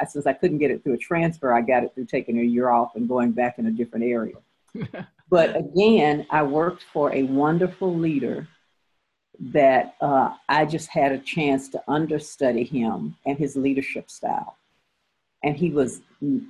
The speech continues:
Speaker 1: wonderful at taking care of his team and, you know, developing them. And he, even, over time, became one of my peers and one of my best friends. But I went back as his assistant.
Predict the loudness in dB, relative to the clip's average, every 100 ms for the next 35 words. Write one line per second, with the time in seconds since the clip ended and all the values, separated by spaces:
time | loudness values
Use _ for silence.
0 | -10 -4 2 4 4 2 -2 -4 -4 -4
1 | -2 -2 -4 -2 -2 -2 -6 -8 -6 -2
2 | 2 2 2 2 0 -4 -2 -4 -6 _
3 | _ _ -2 0 0 -2 2 4 4 0
4 | -2 0 0 0 0 2 2 0 -2 -6
5 | -2 -2 0 -2 -2 -6 _ _ -4 -2
6 | -2 -2 0 2 0 -2 0 2 2 2
7 | 2 0 -2 -2 0 0 0 0 0 0
8 | -2 -4 -4 -6 -2 -2 -2 -10 _ _
9 | _ _ 0 0 2 0 0 0 0 -6
10 | -6 -8 -6 -6 -6 -8